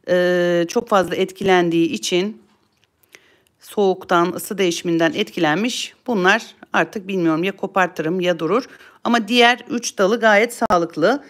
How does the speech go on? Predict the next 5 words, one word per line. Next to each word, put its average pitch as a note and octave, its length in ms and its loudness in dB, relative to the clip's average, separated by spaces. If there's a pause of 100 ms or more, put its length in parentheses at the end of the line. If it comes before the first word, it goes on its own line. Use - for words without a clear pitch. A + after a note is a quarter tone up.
(280)
Bende A#3 460 4
vardı B3+ 1040 -2
arkadaşlar. F#3+ 880 -4 (540)
Maalesef, B3 800 0
e, F#3+ 720 -2